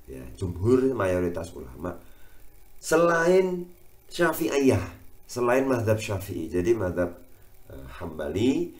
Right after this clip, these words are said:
mazhab Maliki, mazhab Hanafi mengharamkan catur. Ya,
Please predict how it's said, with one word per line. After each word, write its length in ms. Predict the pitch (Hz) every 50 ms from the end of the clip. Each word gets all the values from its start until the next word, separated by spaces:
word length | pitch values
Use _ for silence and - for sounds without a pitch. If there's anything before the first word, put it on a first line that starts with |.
| - - - -
mazhab 480 | - 76 78 73 73 78 76 73 - - - - -
Maliki, 560 | 80 78 73 76 76 73 73 78 104 117 127
mazhab 480 | 131 127 101 85 73 80 80 76 - - - - - - - - 67 - - -
Hanafi 720 | 104 107 104 92 78 73 - 98 113 127 135 - 320 - - - - - - -
mengharamkan 640 | - 90 87 87 87 82 82 80 - 95 95 104 104
catur. 400 | 92 82 80 - 95 90 - - - - - - - - - - - - - - - - - - - - - - - - - - - - - - - - - - - - - - - - - - - - - - - - - -
Ya, 160 | 98 98 -